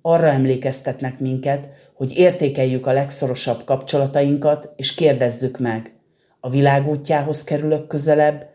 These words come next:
vagy Istenhez kerülök közelebb? Ima. Uram, köszönöm, hogy a barátoddá tettél. Mutasd meg azokat a dolgokat az életemben, amelyekben túlságosan elkényelmesedtem a világ útja szerint,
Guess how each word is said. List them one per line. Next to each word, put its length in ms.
vagy 260
Istenhez 540
kerülök 440
közelebb? 680
Ima. 480
Uram, 360
köszönöm, 460
hogy 140
a 60
barátoddá 760
tettél. 680
Mutasd 400
meg 140
azokat 380
a 40
dolgokat 540
az 140
életemben, 840
amelyekben 640
túlságosan 760
elkényelmesedtem 1200
a 80
világ 380
útja 280
szerint, 560